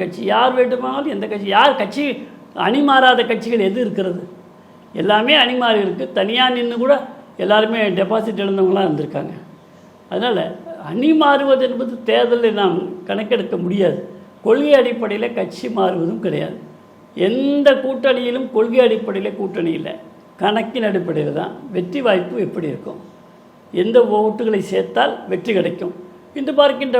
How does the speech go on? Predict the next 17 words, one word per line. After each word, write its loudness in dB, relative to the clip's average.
பொழுது 2
அதிலும் 4
கூட 2
இவர் 8
வெற்றி 2
பெற்றிருக்கிறார். 2
அந்த 0
கணக்கிலே 2
இவர் 0
வெற்றி -4
பெற்ற -6
காரணத்தினால்தான் -2
அவர் 6
இத்தனை 2
காரியங்கள் 0
செய்ய -2
முடிந்தது. -4